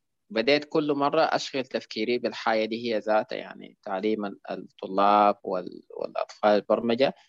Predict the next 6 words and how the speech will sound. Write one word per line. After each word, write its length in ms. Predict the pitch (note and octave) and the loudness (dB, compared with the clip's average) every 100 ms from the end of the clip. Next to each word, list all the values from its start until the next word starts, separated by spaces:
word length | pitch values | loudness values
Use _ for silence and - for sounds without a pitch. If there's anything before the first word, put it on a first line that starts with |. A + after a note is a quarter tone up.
| _ _ | _ _
كل 240 | D#3 E3+ | 2 4
مرة 280 | D#3 D#3+ D3 | 6 6 6
أشغل 340 | C#3+ - C3 A#2+ | 4 2 0 0
نفسي 320 | B2 - C#3+ | -4 -4 -2
بيها 520 | C#3 D3+ E3 D#3+ - - | 2 2 0 -2 -4 -8
عشان 560 | - - A#2+ C#3 C#3+ | -8 -4 -2 -2 -4